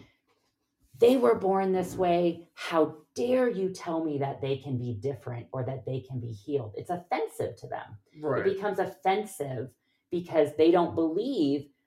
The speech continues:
Speaker 1: there is a root cause. They actually fully believe that it is genetic
Speaker 2: Right.
Speaker 1: and that they were born that way. That is where we differ.
Speaker 2: Right.
Speaker 1: Right? That is where the whole argument begins to fall apart for them,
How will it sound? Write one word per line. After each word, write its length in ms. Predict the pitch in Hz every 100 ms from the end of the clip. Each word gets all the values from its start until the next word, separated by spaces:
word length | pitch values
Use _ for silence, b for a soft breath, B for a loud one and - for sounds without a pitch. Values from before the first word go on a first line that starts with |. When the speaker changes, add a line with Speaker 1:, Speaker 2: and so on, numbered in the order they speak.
| _ -
Speaker 1:
there 160 | 180
is 200 | - 170
a 80 | 165
root 320 | 143 147 - -
cause. 480 | - 220 160 143 -
They 260 | 170 180 -
actually 580 | 160 175 - 180 156 - _ -
fully 360 | 262 269 214
believe 480 | 156 156 156 190 202
that 160 | 147 143
it 160 | 147 156
is 200 | 156 135
genetic 760 | - 135 135 165 226 113 104 -
Speaker 2:
Right. 280 | 127 113 113 - -
Speaker 1:
and 120 | 160
that 200 | 165 139
they 180 | 170 185
were 420 | 185 180 170 - - 117
born 420 | 175 208 208 190
that 280 | 165 151 -
way. 460 | 139 123 113 120 - _ _ _ _ _ _ _ -
That 260 | 190 233
is 120 | 262 196
where 180 | 196
we 160 | 180 170
differ. 400 | 160 170 - - - _ _ -
Speaker 2:
Right. 280 | 139 - - _
Speaker 1:
Right? 240 | 135 143 -
That 160 | 180
is 140 | 247 233
where 180 | 196 175
the 140 | 160
whole 340 | 156 196 190 -
argument 540 | 143 170 170 135 98
begins 360 | 135 131 131 131
to 100 | 135
fall 260 | 107 123
apart 440 | 110 - 240 - -
for 100 | 117
them, 360 | 104 98 117